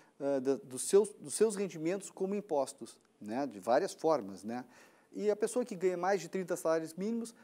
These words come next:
Speaker 2: paga vinte e nove por cento. Então, sobre quem recai essa carga tributária?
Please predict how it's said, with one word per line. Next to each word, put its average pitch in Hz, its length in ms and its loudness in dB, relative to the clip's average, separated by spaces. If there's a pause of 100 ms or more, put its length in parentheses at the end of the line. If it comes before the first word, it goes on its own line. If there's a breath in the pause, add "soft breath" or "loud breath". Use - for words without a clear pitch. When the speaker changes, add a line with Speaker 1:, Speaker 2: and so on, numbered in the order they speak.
(140 soft breath)
Speaker 2:
paga 214 240 -2
vinte 220 280 -2
e 202 40 -6
nove 170 240 -2
por 127 160 -8
cento. - 360 -8 (320 loud breath)
Então, 254 280 2 (460)
sobre 247 320 4
quem 262 220 4
recai 185 360 4
essa 135 200 -2
carga 123 340 -4
tributária? 104 680 -8